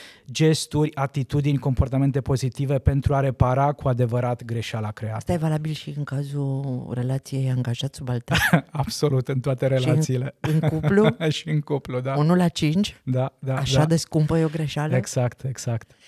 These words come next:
Speaker 2: Dar ce mă fac, Gașpar, când eu
Speaker 1: <laughs>
Speaker 2: nu dorm,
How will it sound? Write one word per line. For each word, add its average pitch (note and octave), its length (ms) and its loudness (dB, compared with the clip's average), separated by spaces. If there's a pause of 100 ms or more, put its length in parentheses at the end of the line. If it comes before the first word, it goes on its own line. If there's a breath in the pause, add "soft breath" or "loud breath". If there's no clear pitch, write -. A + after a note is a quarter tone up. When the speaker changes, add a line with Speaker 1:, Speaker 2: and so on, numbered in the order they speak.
(260 loud breath)
Speaker 2:
Dar F#3+ 300 -4
ce A#3 200 2
mă A#3 100 0
fac, G#3+ 240 -6
Gașpar, E3+ 640 -2
când G#3 180 2 (160)
eu F3 280 6 (220)
Speaker 1:
<laughs> F#3+ 320 -4
Speaker 2:
nu A3 120 0
dorm, G#3+ 440 -2